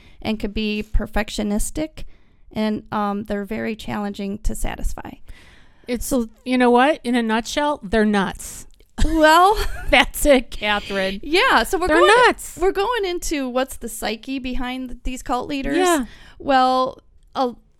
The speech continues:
Speaker 1: a lot of 'em, they can't deal with who they really are, so they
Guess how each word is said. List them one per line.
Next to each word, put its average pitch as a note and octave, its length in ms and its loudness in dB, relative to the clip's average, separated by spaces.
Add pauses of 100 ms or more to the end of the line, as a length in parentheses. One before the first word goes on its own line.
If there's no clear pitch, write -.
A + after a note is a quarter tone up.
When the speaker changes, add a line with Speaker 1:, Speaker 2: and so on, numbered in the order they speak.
(100)
Speaker 1:
a A3 40 -8
lot A#3 280 0
of D#4 120 0
'em, F#4 320 -2
they B3+ 120 2
can't D4 400 -2
deal A3+ 340 -6
with - 200 -2
who A#3+ 500 -4
they G#3+ 180 -4
really A3 600 -6 (100)
are, G#3 440 -4 (280)
so A3+ 580 -4
they A3+ 520 -6